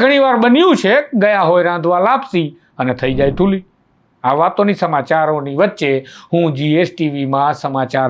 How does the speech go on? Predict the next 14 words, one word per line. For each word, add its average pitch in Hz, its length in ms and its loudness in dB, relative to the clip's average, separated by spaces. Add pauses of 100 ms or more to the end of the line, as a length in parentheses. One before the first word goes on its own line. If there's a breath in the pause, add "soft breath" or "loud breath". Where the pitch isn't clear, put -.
જોઈ 175 180 2
રહ્યો 151 220 2
હતો, 135 240 -4
ત્યારે 131 400 -2
તેમના 135 380 -4
એન્કર 165 280 0 (460 loud breath)
પ્રવીણ 226 400 2
આહિર 190 400 0
સમાચાર 165 540 -2
આપી 127 200 -2
રહ્યા 110 220 -4
હતા, 185 220 0 (320 loud breath)
જેમાં 247 340 2
તેઓ 240 260 2